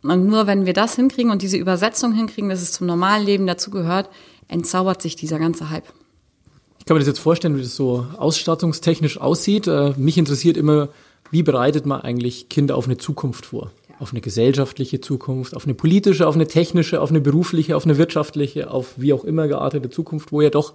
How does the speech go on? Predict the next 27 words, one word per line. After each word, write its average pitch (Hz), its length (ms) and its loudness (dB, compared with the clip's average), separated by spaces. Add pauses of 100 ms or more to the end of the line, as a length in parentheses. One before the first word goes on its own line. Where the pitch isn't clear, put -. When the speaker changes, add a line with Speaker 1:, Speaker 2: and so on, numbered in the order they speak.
Speaker 2:
einigermaßen 143 600 2
unklar 170 600 0
ist. 156 180 0
An 123 160 0
manchen 120 260 2
Stellen 123 320 -2 (220)
kann 120 140 -2
man's 123 100 -4
schon 127 140 -6
absehen, - 420 0
an 120 200 -8
meisten 120 280 -8
Stellen 131 240 -8
ist 127 80 -10
es 131 100 -20
trotzdem 135 360 -4
sehr 139 180 -2
unklar. 175 380 0 (760)
Wie 214 140 4
bereitet 180 420 4
man 160 140 2
diese 151 400 4 (440)
Kinder 202 380 4
auf 170 120 0
diese 165 240 -6
Zukunft - 560 0
vor? 123 320 -4